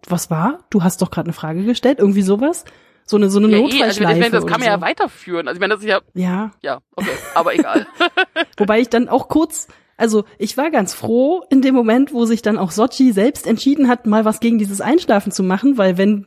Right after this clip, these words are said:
Speaker 1: ich hab dann erst gedacht, wir sehen sie jetzt hier fünf Minuten lang schlafen und dachte so, nee, <laughs>
Speaker 2: Nein.
Speaker 1: da muss jetzt noch ein bisschen was passieren.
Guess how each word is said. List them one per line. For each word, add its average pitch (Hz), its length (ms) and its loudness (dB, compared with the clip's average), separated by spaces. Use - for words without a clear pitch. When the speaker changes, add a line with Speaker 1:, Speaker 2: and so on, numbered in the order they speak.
Speaker 1:
ich 208 160 -2
hab - 120 -4
dann 220 140 2
erst 208 240 0
gedacht, 226 320 0
wir 196 100 -2
sehen 233 200 2
sie 226 80 2
jetzt 214 140 0
hier 214 140 2
fünf 226 160 0
Minuten 220 240 0
lang 185 200 -4
schlafen 262 640 0
und 208 200 -4
dachte 214 200 0
so, 214 160 0
nee, 175 400 2
<laughs> - 540 -4
Speaker 2:
Nein. 214 160 0
Speaker 1:
da 254 80 6
muss 262 260 6
jetzt 285 160 0
noch 254 180 2
ein 254 60 6
bisschen 247 340 -2
was 262 200 0
passieren. 240 540 0